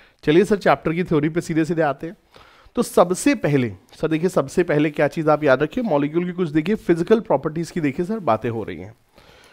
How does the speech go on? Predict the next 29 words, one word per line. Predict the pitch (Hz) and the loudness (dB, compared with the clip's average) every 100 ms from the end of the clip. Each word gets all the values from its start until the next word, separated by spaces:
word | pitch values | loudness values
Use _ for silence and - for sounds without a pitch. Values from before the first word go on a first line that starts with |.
| _ - | _ 0
कौन | 175 190 | 2 2
कौन | 185 | 0
सी | 180 | 0
मॉलिक्यूल | 190 170 165 185 | 2 2 2 2
की, | 180 | 4
देखिए, | 160 190 | 4 2
फिजिकल | 170 151 175 | 0 0 0
प्रॉपर्टीज | 175 156 160 175 | 0 -2 0 -2
की | 190 | -2
बात | 160 156 180 | 0 0 0
हो | |
रही | 196 | -4
है? | |
सबसे | 233 160 - 240 | -2 -4 -2 -4
पहले | 214 196 190 | 0 2 2
बेटा, | 175 180 | 2 0
देखिए, | 175 202 | 0 0
डायपोल | 175 139 135 160 | 2 0 0 -2
मोमेंट। | 156 113 98 - - _ _ _ _ _ _ _ | -2 -4 -8 -14 -18 _ _ _ _ _ _ _
ठीक | - 135 | 0 2
है, | |
डायपोल | 123 123 147 | 4 4 2
मोमेंट | 151 156 | 2 2
फिजिक्स | 151 143 151 | 0 -2 -2
में | 170 | -2
भी | 170 | 2
आपने | 151 165 | 2 0
पढ़ा | 160 156 | -4 -2
होगा। | 170 180 160 | -2 -2 -6